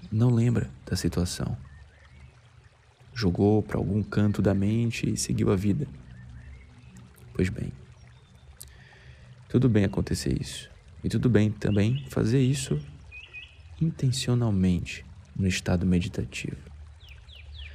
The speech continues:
Mas uma amnésia é um tanto quanto diferente, porque não é que você vai esquecer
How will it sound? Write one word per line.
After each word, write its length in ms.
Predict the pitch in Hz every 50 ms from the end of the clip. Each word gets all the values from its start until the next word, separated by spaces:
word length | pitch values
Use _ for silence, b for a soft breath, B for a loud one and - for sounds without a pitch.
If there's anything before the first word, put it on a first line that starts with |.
| B B B B B B B B B - - -
Mas 120 | 110 113
uma 80 | 135 139
amnésia 400 | 135 131 127 135 135 127 127 123
é 20 |
um 40 | 117
tanto 260 | - 131 120 127 -
quanto 220 | - - - -
diferente, 760 | 107 101 104 101 - 104 98 98 104 107 104 95 90 95 - -
porque 420 | - - - - - - - -
não 140 | - - 135
é 80 | 165
que 120 | 175 - 139
você 260 | 123 107 - - 101
vai 160 | 95 98 98
esquecer 840 | 95 95 - - - - 92 - - - - - 92 92 92 -